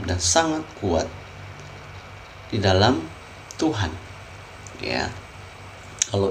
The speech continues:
ibarat keluarga itu adalah pohon, ya. Jadi,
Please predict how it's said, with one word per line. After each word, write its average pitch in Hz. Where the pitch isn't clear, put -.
ibarat 92
keluarga 87
itu -
adalah -
pohon, -
ya. -
Jadi, 90